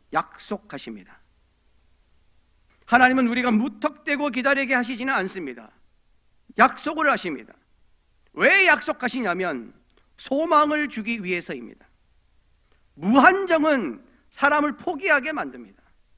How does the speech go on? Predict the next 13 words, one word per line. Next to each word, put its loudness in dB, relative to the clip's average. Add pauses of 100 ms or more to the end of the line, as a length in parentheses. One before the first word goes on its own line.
(540)
그러나 0
약속은 -4 (240)
기대하게 -4
만듭니다. -10 (1800)
약속은 2
결과가 4
있습니다. -12 (540)
약속은 0
끝이 -4
있습니다. -12 (540)
하나님은 4
아브라함에게 4
약속하십니다. -2